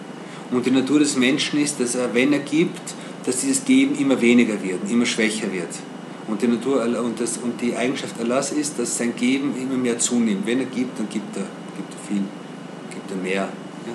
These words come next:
Und das ist, das ist, wie gesagt, das habe ich schon öfters erwähnt, aber ich, wir müssen uns immer wieder daran erinnern. Das ist das, wofür wir uns,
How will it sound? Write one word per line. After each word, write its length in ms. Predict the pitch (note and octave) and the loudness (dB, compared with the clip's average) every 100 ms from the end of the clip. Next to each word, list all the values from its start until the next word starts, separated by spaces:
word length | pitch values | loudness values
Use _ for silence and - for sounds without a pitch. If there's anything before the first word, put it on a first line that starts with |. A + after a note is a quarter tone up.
| A#2 | -8
Und 120 | G#2+ | -4
das 80 | G#2+ | -2
ist, 200 | G#2 - | -4 -4
das 160 | G2 | -4
ist, 200 | A#2 A#2 | -4 -4
wie 160 | A#2 A2 | -2 -4
gesagt, 200 | - G#2+ | -2 -4
das 80 | - | -2
habe 100 | A#2 | -4
ich 80 | - | -2
schon 120 | A2 | -4
öfters 240 | A#2+ A#2+ | -2 -2
erwähnt, 300 | A2 G#2 A#2 | -2 0 0
aber 120 | A2 | 0
ich, 80 | G#2+ - | -2 -4
wir 460 | - - - - G#2 | -8 -8 -12 -2 2
müssen 160 | A#2 | 2
uns 100 | A2+ - | 0 0
immer 120 | A#2+ | 0
wieder 120 | A2+ A2 | 0 -2
daran 160 | G#2 | -4
erinnern. 320 | G2+ G2+ G2 - - - - | -2 -2 -4 -6 -12 -12 -4
Das 140 | B2 A#2+ | -2 -2
ist 180 | B2+ B2 | 0 0
das, 220 | B2+ - | 0 0
wofür 380 | A2+ - A#2+ A2+ | -4 0 0 2
wir 240 | A#2 B2+ | 2 0
uns, 380 | A#2 A#2+ A#2+ - | 0 -2 -2 -4